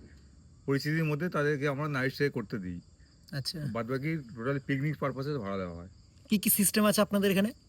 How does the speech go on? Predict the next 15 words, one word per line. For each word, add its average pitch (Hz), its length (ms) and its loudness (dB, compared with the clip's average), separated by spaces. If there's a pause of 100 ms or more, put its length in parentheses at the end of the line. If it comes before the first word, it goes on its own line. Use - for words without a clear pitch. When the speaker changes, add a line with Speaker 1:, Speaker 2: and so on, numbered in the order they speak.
Speaker 1:
সিস্টেম 160 600 -4
আছে 170 260 -2
বলতে, 170 600 0
আহ, 131 1300 -6
সানডে, 165 680 0 (120)
আহ, 139 460 -4
স্যাটারডে 151 580 0 (460)
আমরা, 143 440 0
আহ, 135 360 -4
ফুল 160 260 0
কন্ট্যাক্ট 135 400 0
মানে 143 260 2
খাওয়া 139 320 0
দাওয়া 156 240 4
নিয়ে 135 380 2